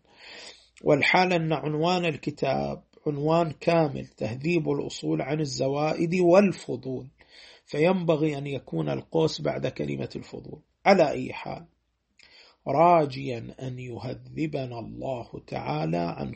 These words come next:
كل ما ير-، ما لا يرضيه. الله أكبر.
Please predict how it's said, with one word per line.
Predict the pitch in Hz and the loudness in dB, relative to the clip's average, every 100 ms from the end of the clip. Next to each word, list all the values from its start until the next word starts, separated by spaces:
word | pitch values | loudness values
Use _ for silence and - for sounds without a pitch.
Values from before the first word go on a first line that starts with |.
| - | -8
كل | 76 - - - | -8 -6 -8 -8
ما | 73 - | -10 -10
ير-، | - 135 - | -10 -12 -12
ما | 127 143 147 | -8 -6 -6
لا | 156 165 | -6 -6
يرضيه. | - 135 131 113 - 131 - _ _ - | -6 -8 -10 -10 -12 -14 -18 _ _ -8
الله | 143 139 - | -6 -6 -8
أكبر. | - - - 143 | -12 -14 -20 -20